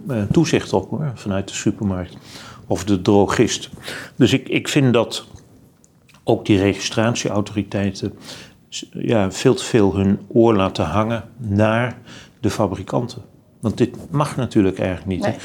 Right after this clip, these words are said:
Speaker 1: Kijk, als het nu uitstekende middelen waren met heel weinig bijwerking, nou, dan kun je daar eens over discussiëren. Maar, eh, ze werken meestal helemaal niet beter dan een eenvoudige paracetamol. En ze hebben dus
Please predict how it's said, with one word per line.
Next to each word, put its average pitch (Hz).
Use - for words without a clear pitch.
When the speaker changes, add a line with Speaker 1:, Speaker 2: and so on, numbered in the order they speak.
Speaker 1:
Kijk, -
als 147
het 135
nu 139
uitstekende 117
middelen 120
waren 95
met 107
heel 127
weinig 98
bijwerking, 101
nou, 101
dan 101
kun 147
je 127
daar 107
eens -
over 98
discussiëren. 101
Maar, 98
eh, 98
ze -
werken 139
meestal 95
helemaal 92
niet 95
beter 113
dan 90
een 98
eenvoudige 98
paracetamol. 104
En 120
ze -
hebben 95
dus 95